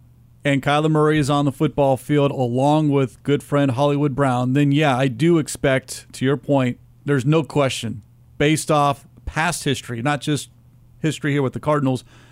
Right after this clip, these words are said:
but going back to their time in Oklahoma. Hollywood Brown is the thirteenth most targeted receiver in the league, which shouldn't surprise you because he's the most targeted player on the Cardinals. He's your number one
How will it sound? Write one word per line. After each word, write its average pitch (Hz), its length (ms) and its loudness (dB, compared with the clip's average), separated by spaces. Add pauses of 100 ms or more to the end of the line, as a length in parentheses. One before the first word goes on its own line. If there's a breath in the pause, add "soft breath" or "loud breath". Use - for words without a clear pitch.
(180 soft breath)
but 151 120 0
going 170 240 2
back 147 260 0
to - 80 -12
their 135 140 0
time 135 440 0 (120)
in 143 160 0
Oklahoma. 127 560 -2 (680 soft breath)
Hollywood 226 360 0
Brown 165 300 0
is 123 140 -4
the 135 60 -2
thirteenth 185 840 -2
most 151 400 2 (100)
targeted 160 520 0
receiver 131 580 -2
in 135 220 0
the 120 60 0
league, 117 360 -6 (340)
which 165 160 0
shouldn't 262 320 -2
surprise 160 500 -2
you 131 60 -2
because 143 460 -2
he's 147 200 -2
the 139 80 -2
most 143 200 0
targeted 147 360 -2
player 143 380 0
on 135 120 -2
the 127 60 0
Cardinals. 165 500 -2
He's 156 160 -2
your 147 100 0
number 139 200 0
one 135 420 0